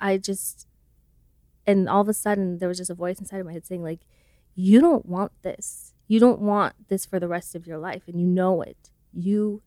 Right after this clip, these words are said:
know it." And every day it's like, became, like, louder. And all of the, the past issues and the m-, more present ones just, like,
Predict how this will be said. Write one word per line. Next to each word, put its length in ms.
know 260
it." 120
And 180
every 280
day 240
it's 160
like, 160
became, 240
like, 140
louder. 560
And 220
all 260
of 200
the, 280
the 80
past 560
issues 380
and 80
the 60
m-, 200
more 220
present 440
ones 400
just, 200
like, 380